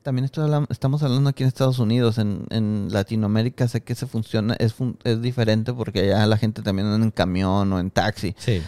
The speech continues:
Speaker 1: Aquí donde estamos, por lo regular, este, cada quien anda en su propio carro. Entonces a mí se me hace muy estúpido si eres un muchacho de quince, dieciséis, dieciocho años y todavía no tienes ni tu carro o no tienes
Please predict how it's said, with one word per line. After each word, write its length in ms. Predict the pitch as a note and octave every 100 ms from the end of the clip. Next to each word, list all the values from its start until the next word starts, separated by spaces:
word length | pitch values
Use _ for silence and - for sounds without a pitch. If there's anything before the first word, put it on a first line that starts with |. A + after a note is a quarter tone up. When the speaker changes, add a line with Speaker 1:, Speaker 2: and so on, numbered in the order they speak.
| -
Speaker 1:
Aquí 480 | G#2+ G#2 G#2+ A2 A2+
donde 240 | A#2+ A#2+
estamos, 420 | G#2 A2+ G#2 G#2+
por 160 | - A#2
lo 100 | G2+
regular, 540 | G2+ G2 G2 F#2+ G2
este, 600 | G2+ G#2 - F2 C#2 B1 - _ _ _
cada 240 | G2+ G2+
quien 180 | G#2 G#2+
anda 200 | G#2 G#2+
en 40 |
su 120 | G#2+ G2+
propio 320 | F#2+ - G2+
carro. 320 | A2+ A2 G2+ - _ _
Entonces 280 | - A2 A2
a 80 | A2+
mí 140 | A#2+
se 100 | A#2+
me 60 | C#3+
hace 160 | C#3
muy 260 | C#3+ C3+ C#3+
estúpido 640 | C#3+ - A#2+ - G#2+ A2 - - - - - _
si 180 | - G#2+
eres 200 | G2 A#2+
un 240 | B2 B2
muchacho 400 | B2 - A#2 B2
de 220 | A2+ F#2
quince, 440 | - - A2+ A2+ A2+
dieciséis, 600 | G#2+ G#2+ G#2+ G2+ G2+ -
dieciocho 720 | A2 G2+ - G#2 - A2+ G#2+
años 340 | F#2+ G#2+ F#2 G#2
y 60 |
todavía 220 | - G#2
no 80 | C3+
tienes 320 | C3+ C3+ C#3
ni 100 | C3+
tu 140 | A#2 G2+
carro 420 | - A2+ A2 G2+
o 40 | G#2+
no 140 | A2+
tienes 360 | - C3 C3